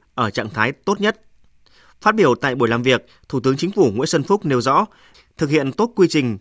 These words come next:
bảo quản thi hài Bác ở trạng thái tốt nhất trong bối cảnh không có sự tham gia của các chuyên gia Nga. Trong thời gian tới,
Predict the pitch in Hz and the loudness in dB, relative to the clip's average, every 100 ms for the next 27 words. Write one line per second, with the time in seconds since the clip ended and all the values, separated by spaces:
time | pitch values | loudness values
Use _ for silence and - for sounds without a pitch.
0 | - 120 107 127 101 151 147 117 156 233 | 0 0 2 -2 -2 -2 -2 0 -2 -2
1 | _ - 127 120 110 117 135 - 220 214 | _ -8 -6 -4 -4 -2 -2 -4 -8 -4
2 | 226 240 _ _ - 160 160 170 120 85 | -4 -4 _ _ -6 -2 -2 -2 -4 -6
3 | _ _ - 185 170 175 123 - 160 147 | _ _ -4 -2 -2 -2 -4 -4 -6 -4
4 | 151 143 - - 107 147 151 135 127 127 | -2 -4 -6 -10 -6 -4 -4 -6 -4 0
5 | 131 113 _ _ _ _ _ _ _ _ | 0 -2 _ _ _ _ _ _ _ _
6 | - 131 110 98 110 117 123 | -4 -4 -4 -6 -2 -2 -2